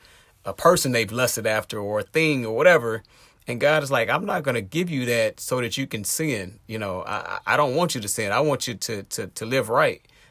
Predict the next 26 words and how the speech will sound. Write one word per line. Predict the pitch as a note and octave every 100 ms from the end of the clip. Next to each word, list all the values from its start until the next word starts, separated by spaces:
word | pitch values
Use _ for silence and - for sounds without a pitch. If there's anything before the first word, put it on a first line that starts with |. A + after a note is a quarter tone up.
| _ -
I | A#2+
don't | D3+
wanna | D3+ D3+
give | C3 B2+
you |
something | A#2+ B2 B2
that's | A2+
gonna | - G2+
harm | - G3 C#3+
you. | A2+ G#2+ A2 _ _ -
I | A#2+
want | C#3+ C#3 C3
to | A2+
give | G#2 B2+
you | B2
things | A#2 A#2+ A2
that's | G#2+ F#2+
gonna | F#2
help | F#2 D#3 D3 F#2
you." | E2 - _ _ - -
So | - B2
don't | B2 E3 B2
ask | D#3+ D#3+ E3
God | D3+ D3 C3+ - _
for | - A#2+
something | - C3+ - A#2+ A2+